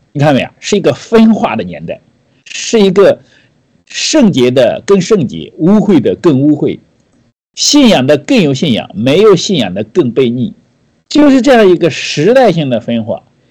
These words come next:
心灵性的分化，环境中的分化，一切都是好像是就这，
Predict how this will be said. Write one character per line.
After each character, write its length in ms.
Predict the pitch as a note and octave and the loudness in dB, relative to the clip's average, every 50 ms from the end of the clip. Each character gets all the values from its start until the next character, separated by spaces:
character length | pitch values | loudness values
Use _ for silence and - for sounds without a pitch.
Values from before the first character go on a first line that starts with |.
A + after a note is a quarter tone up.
| _ _ | _ _
心 540 | _ - - - - - - B3+ B3 A#3+ A#3 | _ -14 -10 -8 -8 -4 0 2 2 4 4
灵 180 | G#3+ D#3+ C3+ D3+ | 2 2 0 -2
性 180 | D3+ D#3 C3+ | -2 -4 -2
的 120 | A#2+ G#2 F#2 | -2 -4 -4
分 260 | - - D2+ D#2+ G2+ | -6 -10 -12 -10 -8
化， 220 | G2+ F#2+ - - _ _ _ _ _ _ _ _ | -10 -10 -12 -12 _ _ _ _ _ _ _ _
环 540 | - - - C#3 C#3 C#3 C#3 D#3+ G3 A3 | -8 -6 0 2 2 2 4 4 4 4
境 180 | A3 G#3 F#3+ E3 | 4 4 2 2
中 140 | C#3 C3+ B2+ | 0 0 0
的 80 | A2+ | 0
分 260 | G#2 - - A2 G2+ F#2 | -2 -2 -4 -4 -4 -4
化， 180 | F#2 F#2 - _ _ _ _ _ _ _ _ _ _ | -8 -12 -14 _ _ _ _ _ _ _ _ _ _
一 240 | - A#2+ C#3+ F#3+ A3 | -2 0 2 2 2
切 180 | G#3+ - A#3+ G3 | 2 2 2 2
都 160 | E3 F#3 F3+ | 4 2 4
是 120 | F3+ F3+ | 4 2
好 220 | C#3+ - A2 G#2+ G#2 | 0 0 -4 -4 -2
像 160 | A#2 B2 C#3+ | -2 -2 0
是 120 | C#3+ D3+ | 0 -2
就 240 | - - - F#3 F3 | -2 0 2 2 2
这， 320 | F3 - - A3 G3 - | 0 0 -2 -2 -2 -2